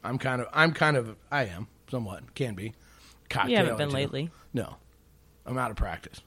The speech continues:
Speaker 1: It doesn't matter. Anyways, here's the thing. It is perfectly okay to say B Y O B.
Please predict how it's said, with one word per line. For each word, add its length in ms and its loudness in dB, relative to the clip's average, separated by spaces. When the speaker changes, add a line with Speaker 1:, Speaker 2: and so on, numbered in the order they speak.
Speaker 1:
It 80 -4
doesn't 180 -4
matter. 220 -14
Anyways, 380 8
here's 220 4
the 60 2
thing. 260 4
It 160 4
is 240 4
perfectly 460 6
okay 420 6
to 80 -2
say 220 2
B 360 0
Y 300 6
O 220 6
B. 380 2